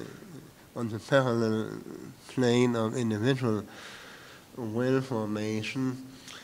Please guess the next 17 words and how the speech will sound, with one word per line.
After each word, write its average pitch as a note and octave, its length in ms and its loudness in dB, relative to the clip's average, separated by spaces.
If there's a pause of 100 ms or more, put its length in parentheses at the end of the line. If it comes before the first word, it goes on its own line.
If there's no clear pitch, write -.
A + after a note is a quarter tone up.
(640)
Um, A#2+ 800 2
I C3 160 2
mean, D3 280 6
there C3+ 320 6
are D3+ 260 4
cases, C#3+ 720 -2
to B2+ 180 -6
illustrate B2 640 -4
your A#2+ 200 -4
question, A#2+ 600 -2 (720)
where C3 640 8 (460)
questions C#3 680 2
are A#2 240 0
treated D#3+ 680 -2 (180)
as A#2 560 -4 (580)
pragmatic B2+ 640 2
ones B2 560 0